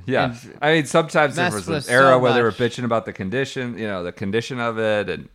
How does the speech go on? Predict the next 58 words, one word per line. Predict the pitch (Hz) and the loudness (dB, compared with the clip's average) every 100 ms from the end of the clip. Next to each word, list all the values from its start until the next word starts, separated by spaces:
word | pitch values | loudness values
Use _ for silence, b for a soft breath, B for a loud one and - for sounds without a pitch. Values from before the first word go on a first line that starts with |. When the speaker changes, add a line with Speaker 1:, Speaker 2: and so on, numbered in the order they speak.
| - | -16
Speaker 1:
and | 90 87 - | -14 -14 -18
now, | 92 127 139 | -6 -2 -2
like, | 131 123 127 | -2 -4 -6
so | 120 | -2
that's | 160 175 202 | -2 -2 -4
a | |
good | 175 | -6
segue. | - 160 165 110 82 b b - | -2 -2 2 -2 -2 b b -4
I | |
was | 123 | 0
watching | 156 147 147 | 2 0 -2
Golf | 127 123 131 | -2 0 0
Channel | - 113 | -2 -4
after | 95 117 - 101 | -2 -2 -4 -4
Rolfing, | 107 120 156 127 98 95 143 | 2 2 2 -2 -4 -6 -8
Mark | 120 131 135 | 0 0 0
Rolfing | 117 131 120 101 | -2 -2 -6 -6
goes, | 104 - | -8 -6
"I, | 90 117 - | -4 -4 -2
I'm | 107 110 104 | -2 -2 -6
very | 104 107 107 | -4 -2 -4
seriously | - 107 98 - 87 | -6 -8 -8 -8 -6
worried | 87 85 | -4 -6
about | 82 82 - | -8 -12 -12
this | - - | -16 -16
event. | - - _ _ _ _ _ _ _ _ _ _ | -16 -18 _ _ _ _ _ _ _ _ _ _
I'm | 98 | -4
worried | 107 113 | -2 0
about | 113 104 | 0 -4
this | 95 | -10
event | 98 95 92 | -6 -4 -4
if | 90 | -6
they're | 95 | -6
gonna | 95 90 | -6 -8
do | 90 85 | -10 -12
this." | 53 101 - _ _ _ | -14 -18 -20 _ _ _
Like, | 92 90 | -8 -6
Rory's | 95 110 104 | -2 0 0
basically | 104 95 - | -4 -8 -12
coming | 90 104 95 | -10 -8 -6
out | 87 73 | -6 -6
and | |
putting | - 98 90 | -6 -8 -8
the | |
gauntlet | 82 82 87 78 78 | -8 -6 -6 -8 -14
down. | 78 80 | -12 -12
Like, | 71 - | -12 -10
"You | |
need | 92 87 | -8 -8
to | |
change | - - 76 80 - | -12 -12 -10 -12 -16
this. | - | -16
This | 87 82 | -16 -12
cannot | 104 87 85 | -10 -8 -10
be | 85 | -12
how | 80 82 | -8 -8
it | 78 | -8
is." | 71 64 - | -10 -12 -16